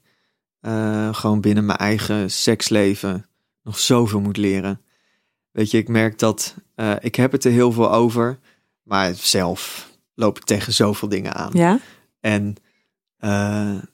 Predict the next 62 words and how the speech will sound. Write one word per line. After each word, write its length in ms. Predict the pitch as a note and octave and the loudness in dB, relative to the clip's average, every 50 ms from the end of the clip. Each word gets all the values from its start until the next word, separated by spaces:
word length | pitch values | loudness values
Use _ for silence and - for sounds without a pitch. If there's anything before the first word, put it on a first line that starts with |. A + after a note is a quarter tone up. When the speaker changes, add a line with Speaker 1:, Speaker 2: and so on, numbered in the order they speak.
| _ | _
Speaker 1:
weet 160 | _ A#2 G#2+ - | _ -4 -2 -2
je, 40 | A#2+ | 0
het 80 | - | 0
is 60 | A#2+ A2+ | 0 0
natuurlijk 340 | A#2+ A2+ B2+ A#2+ A2 A#2 A2+ | 0 2 2 2 2 4 4
heel 120 | A#2+ A#2+ | 4 4
makkelijk 400 | A#2 A#2 A#2 A#2 - A#2 A2 - | 4 2 0 0 0 -2 -2 0
om 120 | A2+ G#2+ G2+ | -2 -2 0
anderen 340 | - A2+ B2 A#2+ G#2 - | -2 -2 0 0 0 0
advies 360 | - A2+ - - - C3 C3 - | 0 -2 -4 -2 -2 -2 -2 -2
te 100 | - A#2+ | -4 -4
geven. 420 | - G#2 G2 G2 G#2 - - F#2+ | -2 0 0 0 0 -2 -2 -4
En 120 | A2+ A2 | -4 -4
vervolgens 440 | - - G#2+ - A#2 A#2 A2 A2+ G#2+ | -6 -8 -4 0 0 0 0 -2 -2
lig 200 | A2+ A2 A2 - | -2 -2 -2 -2
ik 120 | G#2 G2+ - | -2 -2 0
zelf 300 | - A2+ A2+ A#2 A#2+ A2+ | 2 2 2 2 0 0
die 180 | - A#2+ - | -2 0 0
avond 300 | G#2 A2+ A#2 - A#2+ - | 2 0 0 -2 -2 -2
in 140 | C3 A#2 A2+ | -2 0 2
bed, 300 | A2+ A#2 A#2 A#2 - - - - - - - - - - | 2 2 2 0 -2 -8 -10 -16 -18 -18 -18 -20 -20 -6
ben 120 | _ B2 A#2+ | _ -2 -2
ik 80 | A#2 | 0
helemaal 300 | A#2 B2 C#3+ C3 B2 A2 | 0 -2 -2 -2 -2 -4
op 140 | - A2+ A2+ | -4 -6 -4
mijn, 440 | B2+ A#2+ A2+ A2+ G#2 G#2 A2 - - | -2 -2 0 0 0 -2 -4 -4 -6
op 100 | B2+ B2 | -6 -4
mijn 160 | - A2 - | -4 -6 -2
pik 180 | _ D#3+ B2+ - | _ 0 0 0
getrapt, 500 | - B2+ - - D3+ C3+ A#2 - - - | -2 -6 -4 -2 0 0 0 0 -2 -6
omdat, 360 | B2+ B2 A2+ A2+ A2+ - - | -4 -2 -2 -4 -4 -2 -2
eh, 240 | B2+ A#2 A2+ B2+ D3+ | -2 0 0 0 0
hij 160 | F3 C3 C3 | 2 2 2
iets 160 | C3 C3 - | 2 0 -2
verkeerd 420 | - C3+ - - C#3+ B2+ B2+ C3 B2+ | -6 -6 -2 0 0 0 0 0 0
deed. 280 | C3 A#2 A#2 C3 C3 | 0 0 0 -2 -2
Heb 120 | D3+ C#3 - | -4 -6 -6
ik 80 | - | -4
geen 140 | - D#3+ C#3+ | -4 -2 0
zin 160 | - D3 C#3+ | 2 0 0
meer 100 | C3 B2+ | 2 2
in 80 | B2+ A#2+ | 0 0
seks. 320 | - - - C3 B2+ - | 0 0 -2 -2 -2 -4
En 80 | - B2 | -2 -2
dan 180 | B2 A2+ - - - _ | -2 -2 -4 -10 -18 _
bekijk 480 | - E3 C#3+ C#3 - - D3 D#3 E3+ E3 | -12 -10 -10 -6 -2 0 0 0 0 -2
ik 100 | D#3+ - | -4 -2
zo 100 | - D3+ | -2 -2
naar 180 | D3 D3 C#3+ | 0 0 -2
mezelf 320 | C#3+ D3 C#3 - D3 D3 D3+ | -2 -4 -4 -2 -2 -2 -2
en 60 | C#3 | -2
denk 160 | C3+ C3+ C3+ C3+ | -2 -4 -4 -4
ik, 140 | C3 - D3 | -4 0 2
"Oh, 160 | D#3 D#3+ D#3 | 2 4 2
wat 120 | D3+ D3 | 2 0
ben 140 | C#3 D#3 D#3+ | 0 0 0
ik 160 | E3+ E3 - | 0 0 2
eigenlijk 320 | D3+ C#3+ D3 - F#3+ F#3 - | 2 2 4 4 2 2 4
nou 120 | - G#3 - | 2 0 0
voor 100 | F3+ - | -4 0
kinderachtige 680 | - F#3+ F#3+ B3 A#3+ G3 D#3+ - - - C#3 - C3 | 2 0 2 4 2 2 2 2 0 -4 -4 -4 -4
vent?" 500 | - - - - - G#3+ F3 - - - | -6 -6 -6 -4 -4 -4 -4 -4 -8 -14